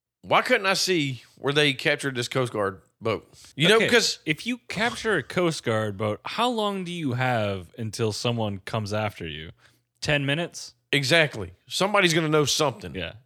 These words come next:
Speaker 2: Within minutes.
Speaker 1: I mean, you're
Speaker 2: We're not
Speaker 1: talking, this is supposed to be the eighties.
Speaker 2: Yeah.
Speaker 1: Let, let's say it was set in the seventies. I don't know, but motherfuckers know shit.
Speaker 2: Yeah, we're talking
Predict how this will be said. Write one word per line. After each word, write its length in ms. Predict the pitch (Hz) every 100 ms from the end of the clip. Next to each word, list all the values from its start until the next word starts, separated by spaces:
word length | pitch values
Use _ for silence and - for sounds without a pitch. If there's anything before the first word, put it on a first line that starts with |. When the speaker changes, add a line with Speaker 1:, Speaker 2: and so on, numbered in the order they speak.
| -
Speaker 2:
Within 720 | 175 185 233 262 208 151 -
minutes. 600 | 90 143 170 87 - -
Speaker 1:
I 40 | 147
mean, 180 | 170
you're 100 | 214
Speaker 2:
We're 60 | 143
not 100 | 202
Speaker 1:
talking, 200 | 147 156
this 160 | 175 151
is 60 |
supposed 260 | 143 175 170
to 60 | 151
be 120 | 143
the 180 | 120 104
eighties. 540 | 135 151 160 160 -
Speaker 2:
Yeah. 280 | 98 90 71 - _ _ _ _ _ 160
Speaker 1:
Let, 160 | 175
let's 160 | 170 175
say 140 | 196 170
it 40 |
was 120 | 147 151
set 100 | 143
in 80 |
the 60 | 127
seventies. 500 | - 139 113 104 98
I 80 | 131
don't 100 | 127
know, 140 | 120
but 260 | 110 127 -
motherfuckers 460 | 180 208 202 156
know 220 | 131 143 143
shit. 520 | - 113 92 - -
Speaker 2:
Yeah, 160 | 127 92
we're 100 | 110
talking 560 | 165 170 156 110 95